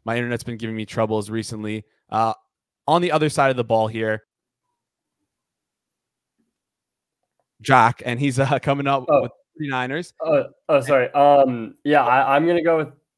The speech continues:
Speaker 2: Brandon Ayuk, uh, over fifty-eight and a half receiving yards. He's been dominant so far to start the season. Twenty-six point seven seasonal target share. So it's, it's, it's a play on both his volume so far and his efficiency. He looks like he's taken a big step forward this year.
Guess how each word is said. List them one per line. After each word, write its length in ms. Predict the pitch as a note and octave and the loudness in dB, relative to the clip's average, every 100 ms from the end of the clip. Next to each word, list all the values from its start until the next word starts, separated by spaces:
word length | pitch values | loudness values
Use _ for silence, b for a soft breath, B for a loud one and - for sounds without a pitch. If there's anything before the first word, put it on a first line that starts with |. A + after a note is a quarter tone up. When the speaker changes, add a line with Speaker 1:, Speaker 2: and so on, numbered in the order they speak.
| - | -2
Speaker 2:
Brandon 300 | C#3 C#3 C#3 | 0 2 2
Ayuk, 420 | C3 C3+ C3+ B2+ | 0 0 -4 -4
uh, 240 | B2+ B2 - | -2 -2 -2
over 280 | C3 C3 | -2 -2
fifty-eight 360 | C3 C#3+ C3 C3 | -6 -10 -8 -8
and 100 | B2 | -6
a 40 | |
half 340 | B2+ A#2+ A#2+ - | -6 -6 -8 -12
receiving 540 | - A#2+ - C3+ C3 | -14 -14 -8 -6 -4
yards. 360 | C3 B2 B2 B2+ | -2 -2 -2 -6
He's 140 | C3 | -12
been 160 | B2+ B2 | -10 -10
dominant 460 | A2+ A#2+ B2+ B2+ - | -6 -4 -4 -8 -6
so 120 | B2 | -6
far 220 | - B2 | -4 -6
to 60 | A#2 | -6
start 260 | - A#2 | -8 -10
the 80 | A#2+ | -10
season. 500 | - B2+ A#2+ B2 B2 _ _ _ - | -10 -10 -6 -6 -6 _ _ _ -2
Twenty-six 420 | D3 C#3+ D3+ C#3+ | -2 -2 -6 -6
point 240 | C#3+ C3+ | -4 -4
seven 260 | C3+ C3 C3 | -2 -4 -6
seasonal 380 | C#3 C3 B2+ A#2 | -8 -8 -8 -6
target 340 | C3 B2 B2 | -6 -6 -8
share. 220 | - B2 | -8 -10
So 220 | A#2+ B2+ | -6 -4
it's, 380 | B2+ C3 B2+ - _ _ _ - | -2 -4 -10 -20 _ _ _ -12
it's, 240 | C#3+ - - | -12 -10 -8
it's 140 | D3+ | -4
a 40 | G#3 | -2
play 220 | G3+ F#3+ | 2 4
on 120 | E3+ | 4
both 140 | D#3+ | 0
his 160 | D#3 C3 | -4 -4
volume 340 | B2+ C3+ D3+ | -2 0 -2
so 160 | D3+ D3+ | -4 -8
far 200 | D3 C3+ | -4 -2
and 160 | C3 C3 | 0 -2
his 100 | B2 | -6
efficiency. 560 | A2 A#2+ C3 B2+ C3+ | -10 -12 -10 -10 -10
He 140 | C3 A#2+ | -8 -4
looks 280 | C3+ C#3+ | -2 -2
like 140 | D3 C3 | -4 -4
he's 140 | B2+ | -6
taken 280 | - C3 C3+ | -6 -6 -4
a 40 | |
big 240 | A2+ B2 A#2+ | -6 -6 -8
step 280 | - A#2+ - | -6 -6 -4
forward 280 | A#2+ B2 A#2+ | -6 -6 -6
this 220 | A#2+ - | -10 -8
year. 300 | B2+ A#2+ B2 | -6 -6 -8